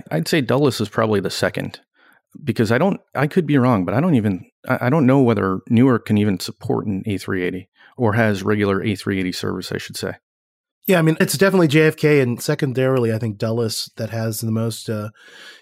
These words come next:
Speaker 2: A three eighties, if I'm not mistaken. Yeah, I think Boston has some challenges there.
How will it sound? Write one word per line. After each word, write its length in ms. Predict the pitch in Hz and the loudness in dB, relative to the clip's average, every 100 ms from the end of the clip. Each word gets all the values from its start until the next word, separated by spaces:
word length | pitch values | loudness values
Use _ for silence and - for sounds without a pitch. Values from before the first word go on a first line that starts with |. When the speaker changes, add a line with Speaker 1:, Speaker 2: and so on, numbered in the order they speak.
| - | -6
Speaker 2:
A 120 | 139 | -4
three 220 | 131 127 | -2 -2
eighties, 380 | 113 127 110 98 | -2 -2 -2 -6
if 160 | 98 120 | -8 -8
I'm 120 | 113 | -6
not 140 | 117 | -6
mistaken. 640 | 98 107 - 117 110 101 90 _ _ _ _ - | -8 -10 -8 -8 -8 -12 -14 _ _ _ _ -6
Yeah, 80 | 120 | -4
I 20 | |
think 160 | 123 | -2
Boston 320 | 127 123 - 123 | -2 -4 -4 -4
has 160 | 120 | -4
some 100 | 123 | -6
challenges 480 | - 120 113 110 110 | -6 -4 -4 -6 -8
there. 340 | 120 110 110 | -6 -6 -6